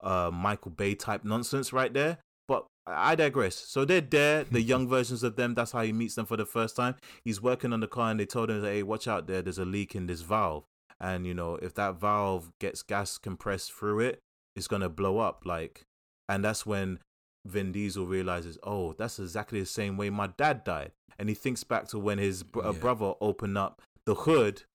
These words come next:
Speaker 1: It must have been his brother to do it. So he confronts his brother when he breaks out of prison and he races him and said, like, "If you win this race,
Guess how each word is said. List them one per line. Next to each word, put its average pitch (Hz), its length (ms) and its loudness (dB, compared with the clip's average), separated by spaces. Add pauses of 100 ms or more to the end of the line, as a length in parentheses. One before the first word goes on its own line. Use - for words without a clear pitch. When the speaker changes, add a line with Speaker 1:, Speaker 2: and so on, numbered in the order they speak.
(560)
Speaker 1:
It 151 100 4
must - 180 4
have 160 80 2
been 170 100 2
his 151 120 2
brother 165 300 4
to 127 140 -4
do 110 140 0
it. 101 60 -2
So 120 100 -2
he 113 80 0
confronts 131 500 -2
his 117 140 -6
brother 120 320 0
when 110 160 0
he 107 40 0
breaks 113 280 -2
out 107 120 2
of 101 80 -2
prison 110 380 0
and 104 160 -4
he 101 80 0
races 113 380 -2
him 107 60 -2
and 95 60 -4
said, 101 140 -4
like, 92 160 -4
"If - 120 -10
you 104 120 -4
win 113 200 0
this 107 220 -4
race, 110 380 0